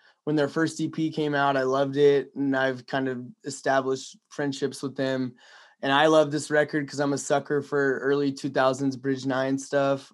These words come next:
Um, it is This Place You Know, the L P by One Step Closer, uh, came out on Run for Cover.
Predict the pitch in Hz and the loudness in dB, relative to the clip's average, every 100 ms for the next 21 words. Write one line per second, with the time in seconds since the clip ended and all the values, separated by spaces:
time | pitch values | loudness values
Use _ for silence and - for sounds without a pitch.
0 | - 139 131 120 117 117 _ _ - _ | -4 0 0 -2 -6 -8 _ _ -20 _
1 | _ _ - 147 147 139 135 147 143 139 | _ _ -6 4 6 6 2 4 6 8
2 | 131 123 120 - - _ _ - 156 147 | 4 0 -8 -12 -16 _ _ -4 -4 2
3 | 160 156 156 147 143 147 175 156 135 127 | 2 2 0 0 4 4 4 2 0 4
4 | 135 135 151 139 127 127 135 - 127 - | 4 2 -2 2 2 2 -2 -4 -8 0
5 | 143 139 151 147 151 - 135 123 123 110 | 0 0 0 0 0 -4 -2 0 -2 -4
6 | 135 131 127 127 127 123 120 131 113 135 | -4 -2 0 -2 -2 -4 -6 -8 0 0
7 | 131 135 135 135 | 2 2 2 0